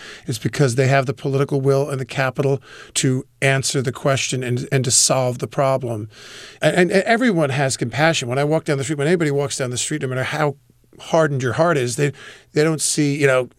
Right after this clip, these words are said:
"Just get rid of those people. I don't care." They want, they're compassionate. They want them to get care. They want them to be taken care of. The, the, the Gathering Inn is providing a roof, food,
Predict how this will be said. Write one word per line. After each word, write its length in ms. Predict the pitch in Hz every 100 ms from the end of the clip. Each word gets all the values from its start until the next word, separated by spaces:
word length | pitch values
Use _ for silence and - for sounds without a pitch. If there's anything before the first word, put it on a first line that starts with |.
| _ _ _ _ _ -
"Just 280 | 202 202 -
get 140 | 190
rid 140 | 190
of 60 | 175
those 220 | 160 160
people. 280 | 170 165 156
I 100 | 165
don't 120 | 165
care." 160 | - 147
They 140 | 185
want, 320 | 160 165 185
they're 100 | 170
compassionate. 600 | 180 160 151 165 170 123 120
They 120 | 156
want 320 | 139 165 -
them 200 | 160 147
to 100 | 143
get 240 | 131 135
care. 400 | - 147 123 -
They 100 | 113
want 220 | 127 143 143
them 140 | 139
to 60 | 135
be 140 | 127
taken 280 | 123 131 120
care 140 | 131
of. 100 | 113 - - - - - - -
The, 100 | 143
the, 400 | - 147 139 143
the 100 | 147
Gathering 440 | 170 190 185 160
Inn 260 | 165 151 143
is 160 | 143
providing 540 | 120 139 143 147 147 135
a 40 |
roof, 640 | 123 123 165 175 - - _ _ _
food, 720 | - - 156 156 151 147